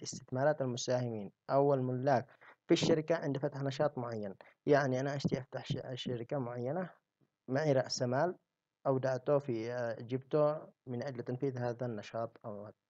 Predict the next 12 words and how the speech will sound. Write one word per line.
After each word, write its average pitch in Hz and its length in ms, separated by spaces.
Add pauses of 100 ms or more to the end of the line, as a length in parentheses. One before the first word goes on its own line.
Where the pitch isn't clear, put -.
(120)
هذا 110 220
المشروع، 101 380 (640)
فهنا 139 340
يعتبر 131 540 (100)
استثمار 113 540
للمالك، 120 680 (420)
بحيث 117 400
أن 113 220
هذا 117 640
يعود 113 320
عليه 110 240
بالأرباح 110 760